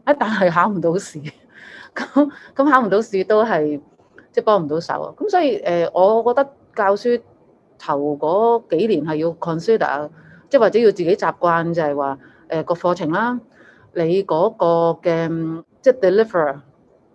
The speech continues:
即係或者係 communication 啦，你點樣傳授俾同學聽啦？第三樣就係嗰個考評嘅需要，即係呢個，呢幾樣嘢係當，當時要擺時間去慢慢去學習。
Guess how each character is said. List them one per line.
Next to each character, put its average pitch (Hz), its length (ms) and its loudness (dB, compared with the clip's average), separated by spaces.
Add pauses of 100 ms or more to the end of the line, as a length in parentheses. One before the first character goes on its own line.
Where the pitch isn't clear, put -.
(140)
即 269 120 4
係 226 40 6
或 202 100 4
者 220 100 4
係 220 60 6
communication 202 760 -2
啦， 160 120 -2
你 175 100 0
點 180 160 -4
樣 208 120 -6
傳 139 220 -12
授 147 100 -6
俾 151 180 -6
同 160 140 -10
學 143 120 -6
聽 180 220 -8
啦？ 180 200 -6 (600)
第 175 100 2
三 226 300 0
樣 170 180 -2
就 156 120 -4
係 147 80 -2
嗰 156 160 -2
個 170 160 -2
考 143 160 -2
評 175 120 -6
嘅 147 120 -6
需 - 120 -14 (160)
要， 135 80 -10 (800)
即 269 100 -2
係 - 160 0
呢 254 200 -6
個， 262 100 -4
呢 240 140 -4
幾 202 200 0
樣 175 100 0
嘢 151 180 -4
係 143 40 -6
當， 160 300 -6
當 208 180 -4
時 - 320 -10 (440)
要 185 120 0 (380)
擺 160 220 0
時 147 240 -8
間 156 280 -4
去 151 460 -6 (460)
慢 160 180 -2
慢 170 340 -2
去 165 200 -4
學 156 260 -6
習。 151 140 -10